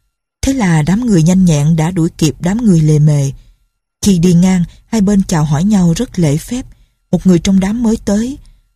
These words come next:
Đó là một thầy tu ở Toledo phụ trách đám này. Nhìn thấy chiếc xe bò,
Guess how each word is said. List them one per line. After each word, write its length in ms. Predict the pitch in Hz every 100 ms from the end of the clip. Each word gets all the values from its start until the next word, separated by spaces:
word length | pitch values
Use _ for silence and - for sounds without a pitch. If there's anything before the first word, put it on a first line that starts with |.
| _
Đó 180 | - 190
là 100 | 247
một 280 | 190 156 -
thầy 180 | 175 147 -
tu 220 | 180 175
ở 240 | - 143 175 -
Toledo 500 | 190 185 165 175 175 165
phụ 160 | 147
trách 280 | 143 226 -
đám 240 | 185 214 254
này. 260 | 175 147 - - _ _ _ -
Nhìn 160 | 165
thấy 180 | 139 185
chiếc 220 | 214 302
xe 200 | - 226
bò, 320 | 175 165 156